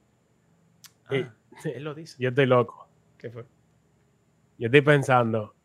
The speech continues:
Speaker 1: en otro momento en el que alguien cae en un sueño profundo y hay mitades. Y es cuando,
Speaker 2: Abraham.
Speaker 1: en este mismo, en el mismo Génesis,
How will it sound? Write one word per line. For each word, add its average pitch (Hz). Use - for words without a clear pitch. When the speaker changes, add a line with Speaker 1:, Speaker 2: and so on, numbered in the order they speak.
Speaker 1:
en 123
otro 139
momento 127
en 120
el 117
que -
alguien 131
cae 131
en 131
un 131
sueño 135
profundo 120
y 120
hay 123
mitades. 113
Y 131
es 127
cuando, 151
Speaker 2:
Abraham. 120
Speaker 1:
en 131
este 143
mismo, 160
en 151
el 151
mismo 170
Génesis, 160